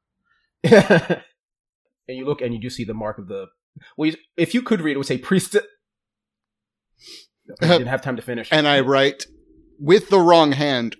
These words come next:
Speaker 2: "R O K."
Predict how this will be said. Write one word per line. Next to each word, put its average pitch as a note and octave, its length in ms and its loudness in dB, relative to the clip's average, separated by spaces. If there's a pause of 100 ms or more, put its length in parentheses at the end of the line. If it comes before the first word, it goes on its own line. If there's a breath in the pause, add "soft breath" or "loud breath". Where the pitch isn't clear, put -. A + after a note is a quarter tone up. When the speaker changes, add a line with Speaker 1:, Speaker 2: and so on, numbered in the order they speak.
(120)
Speaker 2:
"R C3+ 600 4 (360)
O B2+ 540 0
K." B2+ 640 -2